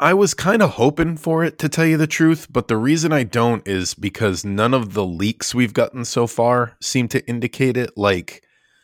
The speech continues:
like, all, we haven't seen, like, outfits for her, you know what I mean? Like, different armors or anything. So if she is, it'll be for, like, specific sections of the game and not the game as a whole.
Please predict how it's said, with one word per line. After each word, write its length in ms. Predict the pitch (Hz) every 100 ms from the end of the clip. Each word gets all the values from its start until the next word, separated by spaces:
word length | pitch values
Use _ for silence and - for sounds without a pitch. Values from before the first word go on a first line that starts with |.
| _ _ _ -
like, 260 | 120 -
all, 280 | 127 135 127 101 - _ _ _ -
we 180 | 127
haven't 280 | 139 160 151
seen, 280 | - 147 143
like, 220 | 120 101 - _ _ _ -
outfits 720 | 110 - - 135 - - -
for 220 | - - 120
her, 360 | 131 135 131 _ _
you 160 | - 127
know 80 | 131
what 100 | 131
I 60 |
mean? 240 | 127 131 120
Like, 160 | 92
different 260 | 117 110 101
armors 560 | 95 98 107 107 101
or 80 | 107
anything. 460 | 104 104 110 107 107
So 340 | - 98 92 - - - -
if 120 | 151
she 300 | - - 120 -
is, 600 | 127 147 170 180 - - _ _ _ _
it'll 160 | - 131
be 200 | 104 123
for, 200 | - 110
like, 240 | 107 92
specific 800 | - - - - - 131 131 -
sections 800 | - - - 113 - - 127 123
of 120 | 131 113
the 80 |
game 500 | 117 120 120 123 123 -
and 140 | 98
not 280 | 98 98 -
the 80 | 98
game 260 | 87 95 92
as 140 | 90
a 60 | 80
whole. 400 | 85 90 90